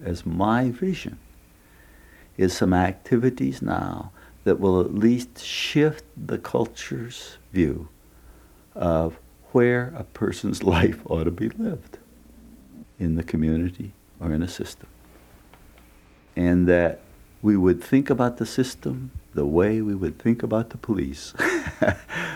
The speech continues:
We may need a few of 'em, but anytime anybody's life is there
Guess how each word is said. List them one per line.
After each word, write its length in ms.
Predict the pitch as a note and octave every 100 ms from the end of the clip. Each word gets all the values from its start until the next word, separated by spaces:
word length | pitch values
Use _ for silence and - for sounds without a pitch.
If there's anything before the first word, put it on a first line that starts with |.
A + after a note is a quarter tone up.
| - -
We 160 | D2
may 440 | C2 C#2 D2+ E2 E2
need 240 | F2 E2+
a 40 |
few 280 | - - D#2
of 160 | C#2+ C2+
'em, 160 | C#2 C2+ - - - - - - - - - -
but 180 | C2+ C#2+
anytime 720 | E2 F#2+ F#2+ G2+ G2 G2 -
anybody's 720 | F2+ F2 F2 F2 E2 D#2+ D2
life 400 | D#2+ D2 C#2+ - -
is 160 | C#2+
there 440 | D2 C2+ A#1 C#2